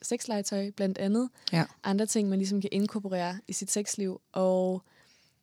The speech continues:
Speaker 1: jeg synes, altså, jeg har min Woody og min Mushi stående stolt frem derhjemme på sengebordet.
Speaker 2: Ja.
Speaker 1: Jeg synes, de er så pæne.
Speaker 2: Ja.
Speaker 1: Og alt andet sexlegetøj, jeg har haft før Klub Venus,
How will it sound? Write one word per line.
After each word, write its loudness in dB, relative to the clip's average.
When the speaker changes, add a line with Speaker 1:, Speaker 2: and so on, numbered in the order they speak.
Speaker 1:
jeg 8
synes, 4
altså, 2
jeg 8
har 6
min 8
Woody 4
og 2
min 4
Mushi 2
stående 2
stolt 2
frem -6
derhjemme -2
på -6
sengebordet. 2
Speaker 2:
Ja. 4
Speaker 1:
Jeg 4
synes, -6
de -2
er 0
så -2
pæne. 0
Speaker 2:
Ja. 2
Speaker 1:
Og 0
alt 4
andet 4
sexlegetøj, -2
jeg -4
har -2
haft -4
før -4
Klub -6
Venus, -2